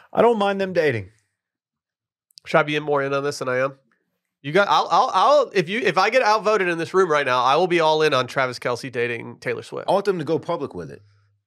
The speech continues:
Speaker 2: It's not really her style.
Speaker 1: No, she'll allude to it
Speaker 2: Yep.
Speaker 1: in, like, a year.
Speaker 2: Yeah. They might get caught at,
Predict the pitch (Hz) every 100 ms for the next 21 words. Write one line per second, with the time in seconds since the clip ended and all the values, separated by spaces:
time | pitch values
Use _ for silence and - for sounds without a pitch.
0 | _ _ _ _ _ 196 196 185 240 233
1 | 202 175 - 117 - 151 151 147 143 139
2 | 139 131 - _ _ _ - 156 147 131
3 | 135 117 - 120 120 117 _ - 151 -
4 | 120 110 104 104 104 104 104 - 156 143
5 | 113 - _ _ _ _ _ _ _ _
6 | _ _ _ _ _ _ _ _ _ _
7 | _ _ _ _ _ _ _ 143 139 127
8 | 120 123 113